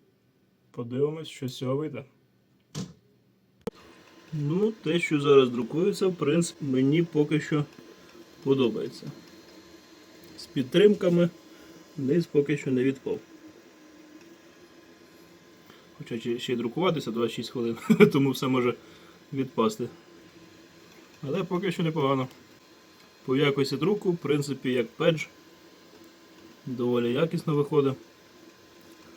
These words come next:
Так, нехай додруковується, подивимося, яка буде готова деталька.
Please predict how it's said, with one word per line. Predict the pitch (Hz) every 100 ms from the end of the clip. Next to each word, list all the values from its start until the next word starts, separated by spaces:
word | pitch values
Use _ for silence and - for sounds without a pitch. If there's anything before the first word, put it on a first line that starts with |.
| - - - - - - - - -
Так, | 117 127
нехай | 117 127
додруковується, | 120 117 131 240 185 170 -
подивимося, | 120 127 135 127 117
яка | 113 120
буде | 113 107
готова | 110 113 104
деталька. | 107 104 -